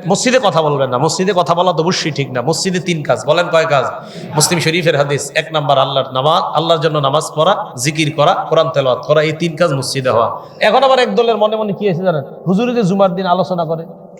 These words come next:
এটা মনে মনে এসে গেছে, এটাও জিকির। বলেন এটা কি? হ্যাঁ, এটা জিকিরের অন্তর্ভুক্ত, এটা জিকিরের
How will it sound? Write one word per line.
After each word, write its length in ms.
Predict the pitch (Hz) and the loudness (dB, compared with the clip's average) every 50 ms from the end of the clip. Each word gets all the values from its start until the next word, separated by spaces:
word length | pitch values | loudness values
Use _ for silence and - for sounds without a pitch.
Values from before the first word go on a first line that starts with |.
| - - | -18 -6
এটা 120 | 143 147 151 | -4 0 0
মনে 180 | 156 160 160 | 2 2 2
মনে 180 | 160 156 156 147 | 2 2 2 0
এসে 200 | 139 - - 123 | 0 0 -4 -6
গেছে, 200 | 113 107 - - - - - - - - - - - - - - - - - - | -6 -8 -12 -16 -18 -18 -18 -20 -20 -20 -20 -20 -20 -18 -18 -18 -18 -6 -2 0
এটাও 260 | 185 180 190 196 185 | 2 2 4 2 2
জিকির। 320 | 143 151 165 - 143 120 - - | 2 0 -2 -2 -4 -6 -2 0
বলেন 240 | 139 151 170 175 180 | 0 2 2 2 2
এটা 140 | 170 185 | 0 0
কি? 420 | 180 180 196 175 143 - - - - - - - - - - - - | 0 0 0 0 -2 -4 -8 -12 -14 -16 -16 -14 -14 -14 -14 -8 -2
হ্যাঁ, 140 | - 143 165 | 0 0 2
এটা 140 | 160 165 156 | 2 2 0
জিকিরের 400 | 131 151 165 - 175 170 170 160 | 0 -2 -2 -2 0 2 2 2
অন্তর্ভুক্ত, 640 | 160 165 - 170 170 139 135 139 - - - 123 107 - - - - - - - - - | 2 2 2 0 0 2 0 -2 -4 -4 -4 -4 -6 -6 -8 -14 -16 -16 -18 -16 -8 -4
এটা 200 | 147 143 170 180 | 0 2 2 2
জিকিরের 440 | 147 160 160 - 190 190 233 285 | 0 -2 -4 -2 2 2 4 4